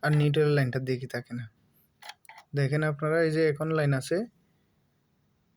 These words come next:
সুইচটা দিছি আমি, এই যে সুইচটা দিছি, লাইট বাতিটা জ্বলতেছে, আর এখানে লাইন নেই। যদি সুইচটা বন্ধ করি,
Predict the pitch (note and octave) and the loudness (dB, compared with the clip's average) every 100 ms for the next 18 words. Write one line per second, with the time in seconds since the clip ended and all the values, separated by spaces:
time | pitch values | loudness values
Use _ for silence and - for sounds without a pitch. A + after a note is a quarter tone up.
0 | _ - - D#3+ C#3+ D#3+ D3 C#3+ D3+ D#3 | _ -10 -4 -4 -2 -2 0 0 0 0
1 | D#3 E3+ D#3 D#3 D3 D#3+ D3+ C#3+ D#3 D3+ | 0 0 -2 -4 -4 -2 -2 -2 -2 -2
2 | C#3+ D#3+ C#3+ C3+ A2+ C#3 C#3 - C#3 C#3+ | -2 0 0 0 -2 -6 -8 -8 -10 -6
3 | C#3 C#3 C3 B2+ D3 G#3 _ _ _ _ | -2 -2 -4 -8 -10 -10 _ _ _ _
4 | _ _ _ - - - _ C#3+ E3 D3 | _ _ _ -18 -18 -20 _ -2 0 0
5 | C#3+ C3+ C3 A#2+ A#2 A#2+ A2+ - - _ | 0 0 0 -2 -6 -8 -12 -20 -20 _
6 | C#3+ C#3+ C#3 D#3 D#3+ - C#3+ C#3+ D3 D#3 | -4 -2 -2 -2 -4 -2 0 2 2 2
7 | F3 | 0